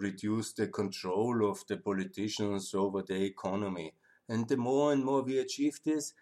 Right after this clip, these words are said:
the more and more, uh, richer we will get in Europe. And also it will be a fairer economy. It will be a less politicized economy.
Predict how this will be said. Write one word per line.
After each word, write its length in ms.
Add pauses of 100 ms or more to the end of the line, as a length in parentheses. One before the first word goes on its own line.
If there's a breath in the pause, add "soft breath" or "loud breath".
(200 soft breath)
the 120
more 280
and 100
more, 380
uh, 100 (160)
richer 300
we 100
will 180 (120)
get 160
in 140
Europe. 340 (300 soft breath)
And 200
also 340
it 140
will 220
be 80
a 80
fairer 420
economy. 840 (300 soft breath)
It 140
will 160
be 260
a 120
less 260
politicized 840
economy. 640